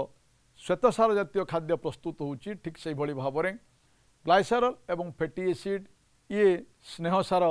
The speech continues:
ତାକୁ ନେଇ ଗଠିତ ହେଇଛି। ସେଇ ସ୍ନେହସାର ବିଭିନ୍ନ ପ୍ରକାର ଖାଦ୍ୟରୁ ଆମମାନଙ୍କୁ ମିଳିଥାଏ। ସ୍ନେହସାରକୁ ଆମେ ଦୁଇ ଭାଗରେ ମଧ୍ୟ ବିଭକ୍ତ କରିଛନ୍ତି, ସମ୍ପୃକ୍ତ ସ୍ନେହସାର ଏବଂ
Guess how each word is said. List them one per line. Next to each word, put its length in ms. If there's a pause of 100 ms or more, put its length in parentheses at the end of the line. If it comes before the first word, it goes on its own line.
(440)
ତାକୁ 220
ନେଇ 200 (560)
ଗଠିତ 420
ହେଇଛି। 340 (580)
ସେଇ 160
ସ୍ନେହସାର 580 (480)
ବିଭିନ୍ନ 480
ପ୍ରକାର 400 (840)
ଖାଦ୍ୟରୁ 500 (460)
ଆମମାନଙ୍କୁ 540
ମିଳିଥାଏ। 420 (600)
ସ୍ନେହସାରକୁ 1500
ଆମେ 300 (420)
ଦୁଇ 360
ଭାଗରେ 420
ମଧ୍ୟ 360
ବିଭକ୍ତ 420
କରିଛନ୍ତି, 580 (280)
ସମ୍ପୃକ୍ତ 680
ସ୍ନେହସାର 560 (560)
ଏବଂ 260